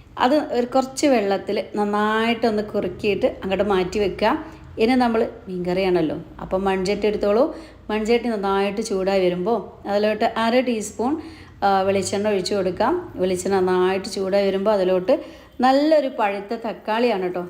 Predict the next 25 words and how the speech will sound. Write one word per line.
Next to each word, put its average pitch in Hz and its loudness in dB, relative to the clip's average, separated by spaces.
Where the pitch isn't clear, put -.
നമ്മൾ 180 -2
ഇട്ട് 185 -8
കൊടുക്കുന്നത്. 190 -2
തക്കാളി 226 2
നന്നായിട്ടൊന്ന് 214 -2
വെന്തിട്ട് 196 -2
അതിൻ്റെ 202 0
ആ - 4
റോ 196 2
സ്മെല്ലുണ്ടല്ലോ, 208 -2
പച്ച 180 -8
സ്മെല്ലൊക്കെ 190 -2
ഒന്ന് 190 0
മാറി 175 2
പുറമേ 233 2
ഉള്ള 233 2
ആ 226 4
ഒരു 226 -2
തൊലിയൊക്കെ 208 -2
ഒന്ന് 202 -2
പൊളിഞ്ഞ് 196 0
കിട്ടണം. 185 0
അപ്പോൾ 226 0
നമ്മുടെ 247 4
വീഡിയോ 226 2